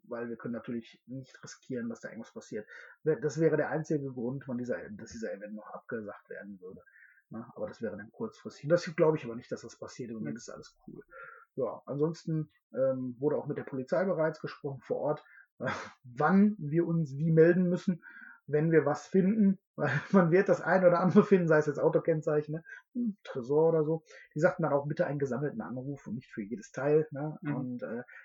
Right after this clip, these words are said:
Speaker 1: die wollten eigentlich auch mit ihrer, ähm, Polizeitaucherstaffel da überlegen, ob sie vielleicht mit beikommen. Also jetzt nicht mit uns zusammentauchen, sondern ihr Ding machen,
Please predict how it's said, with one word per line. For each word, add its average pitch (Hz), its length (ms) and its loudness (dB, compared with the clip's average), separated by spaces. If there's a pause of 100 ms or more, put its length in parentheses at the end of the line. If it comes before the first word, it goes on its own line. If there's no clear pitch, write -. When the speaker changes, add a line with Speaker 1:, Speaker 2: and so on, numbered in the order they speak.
(100)
Speaker 1:
die 131 80 -12
wollten 139 180 0
eigentlich 139 280 -4
auch 135 60 0
mit 135 140 -4
ihrer, 120 460 -4
ähm, 80 720 -14
Polizeitaucherstaffel 143 1300 -2 (300)
da 135 140 -2
überlegen, 131 340 -2
ob 131 100 -8
sie 131 120 -10
vielleicht - 260 -10
mit 120 120 -12
beikommen. 156 540 0
Also 113 180 -8
jetzt - 160 -10
nicht 143 260 -8
mit - 220 -8
uns 196 300 4
zusammentauchen, 170 540 2
sondern 131 260 -4
ihr 170 160 2
Ding 180 260 2
machen, 170 260 0